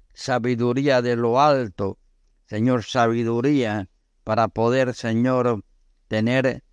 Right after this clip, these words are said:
eh, esa solidez de tu palabra, poder de, de, de estudiar la profundidad, los mensajes que tú das, Padre,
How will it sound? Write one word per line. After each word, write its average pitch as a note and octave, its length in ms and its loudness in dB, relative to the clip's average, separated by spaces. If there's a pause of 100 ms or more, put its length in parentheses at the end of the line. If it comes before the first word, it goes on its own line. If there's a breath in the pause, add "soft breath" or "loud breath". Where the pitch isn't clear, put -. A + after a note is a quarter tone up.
(280)
eh, A2+ 1120 0
esa B2+ 380 -2
solidez A#2+ 720 -2
de A2 180 -2
tu G2 220 -4
palabra, G#2+ 640 2 (440)
poder B2+ 440 0
de, B2 220 0
de, A2+ 260 -2
de G#2+ 520 -2
estudiar A#2+ 600 0
la B2 140 2
profundidad, A2 1080 0 (500)
los G#2 180 -2
mensajes B2 600 0
que A#2 160 -6
tú B2 220 -2
das, B2+ 260 2
Padre, A#2 480 0